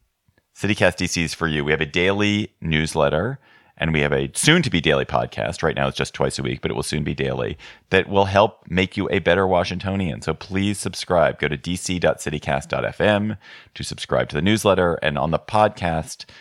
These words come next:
just go to anywhere you get a podcast. It's CityCast D C. Please do it. If you have any trouble finding it, email me at david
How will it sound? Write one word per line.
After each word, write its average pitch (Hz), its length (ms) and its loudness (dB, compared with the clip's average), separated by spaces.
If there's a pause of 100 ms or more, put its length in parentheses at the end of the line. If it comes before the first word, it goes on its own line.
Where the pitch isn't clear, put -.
(140)
just - 200 -6
go 82 120 4
to 76 80 4
anywhere 82 240 0
you 87 100 -2
get 87 100 0
a - 60 -2
podcast. 90 640 -2
It's - 180 -10
CityCast 82 600 -2
D 76 180 -4
C. - 480 -6 (100)
Please 85 380 -2
do 73 200 -2
it. - 180 -6
If - 80 -6
you - 20 -2
have 76 80 0
any 82 140 -2
trouble 85 500 2
finding 90 320 2
it, - 240 -2 (340)
email 78 300 4
me 80 300 2
at 60 80 -4
david 65 420 -2